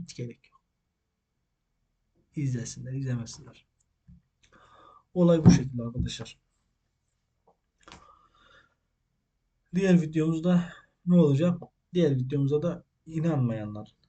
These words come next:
yani Tanrı yoktur diyenlerin serüveni nasıl olur? Genelde.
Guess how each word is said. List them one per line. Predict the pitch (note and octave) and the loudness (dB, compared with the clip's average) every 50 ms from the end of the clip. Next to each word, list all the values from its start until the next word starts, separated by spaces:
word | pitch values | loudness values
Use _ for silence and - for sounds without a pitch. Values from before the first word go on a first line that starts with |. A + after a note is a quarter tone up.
| _ _ _ _ _ _ _ _ _ _ - | _ _ _ _ _ _ _ _ _ _ -18
yani | A2+ A2+ A2 G#2+ G#2+ - _ _ - | -16 -16 -14 -16 -18 -20 _ _ -14
Tanrı | - C3+ C#3 C#3+ C#3+ D3 C#3 | -8 -4 -4 -2 -2 0 0
yoktur | D#3+ F3 F3 - - - C3+ B2+ B2+ | 0 0 0 -2 -4 -4 -2 -2 0
diyenlerin | C3 C3 C3+ C#3 C#3 C#3 C#3+ C#3+ D#3+ | 0 0 2 2 2 2 0 0 -2
serüveni | D3 - - C#3+ C3 B2+ B2 C3 C3+ C3+ | -4 -6 -4 -4 -2 0 0 0 0 0
nasıl | B2+ A#2+ A2+ - - G#2+ | 0 -2 -4 -6 -8 -12
olur? | G2+ - - - _ _ _ _ _ _ _ _ _ _ _ _ _ _ _ _ _ _ _ _ _ - | -12 -14 -16 -20 _ _ _ _ _ _ _ _ _ _ _ _ _ _ _ _ _ _ _ _ _ -20
Genelde. | - A2 A2 A2 G#2 G#2 A2+ | -16 -14 -14 -12 -14 -14 -16